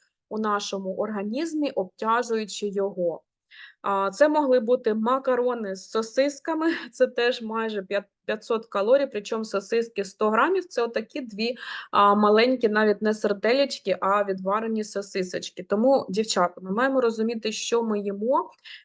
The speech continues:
і порівняйте, да, що якщо ми робимо на молоці, то у нас,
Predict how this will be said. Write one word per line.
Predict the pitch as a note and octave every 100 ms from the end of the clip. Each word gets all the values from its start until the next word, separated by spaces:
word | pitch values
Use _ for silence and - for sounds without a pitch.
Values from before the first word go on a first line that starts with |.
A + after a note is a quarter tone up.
| -
і | A#3 G#3+
порівняйте, | A#3 A#3 A#3+ A#3 A3 G3+ F3+ F3+
да, | F#3 A#3
що | B3+ G3+
якщо | F#3+ - G#3
ми | G3+
робимо | G#3 G3 F#3+ F#3+
на | G3+ G3+ F3
молоці, | F#3 G3+ G3 F#3+ - C4+ F4+ -
то | A#3+ G#3+
у |
нас, | A3 A3 G#3 -